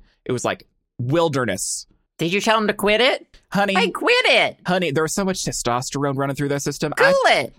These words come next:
Speaker 1: I told them to cool it. I told them to quit it, but they kept fighting, you know, so violent.
Speaker 2: You gotta walk it off sometimes.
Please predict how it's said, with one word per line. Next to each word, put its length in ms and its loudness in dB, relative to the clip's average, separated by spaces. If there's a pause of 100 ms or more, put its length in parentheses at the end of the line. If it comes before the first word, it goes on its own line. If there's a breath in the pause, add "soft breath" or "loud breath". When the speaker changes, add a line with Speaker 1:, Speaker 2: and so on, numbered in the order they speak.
(120)
Speaker 1:
I 100 4
told 300 -2
them 140 -2
to 80 -6
cool 240 -2
it. 80 -4
I 80 -2
told 240 -4
them 120 -4
to 80 -6
quit 200 -2
it, 120 -4 (200 loud breath)
but 100 -2
they 80 -4
kept 180 -4
fighting, 640 -4
you 140 -4
know, 140 -4
so 200 -6
violent. 640 -6 (340)
Speaker 2:
You 100 -2
gotta 180 2
walk 260 0
it 60 2
off 180 2
sometimes. 600 -8